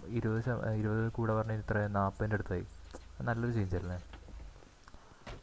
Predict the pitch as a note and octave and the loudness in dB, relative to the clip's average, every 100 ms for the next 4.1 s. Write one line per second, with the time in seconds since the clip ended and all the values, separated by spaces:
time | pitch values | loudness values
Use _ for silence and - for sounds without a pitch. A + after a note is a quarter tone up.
0 | - - - - - - - - G#2+ G2 | -16 -16 -14 -14 -16 -10 -10 2 2 2
1 | - A2+ A#2 A#2 G#2+ A2 A2+ G2 - - | 2 4 6 6 6 4 4 2 0 -2
2 | E2+ F2+ G#2+ G#2+ G2 F#2 F#2 - G#2+ G#2 | 0 0 2 2 2 0 -2 -2 -2 0
3 | A2 - - F#2+ G2 G2 G#2 G2+ G2+ G2 | -2 -4 -4 -4 -2 -4 -4 -2 -2 -2
4 | G2+ | -4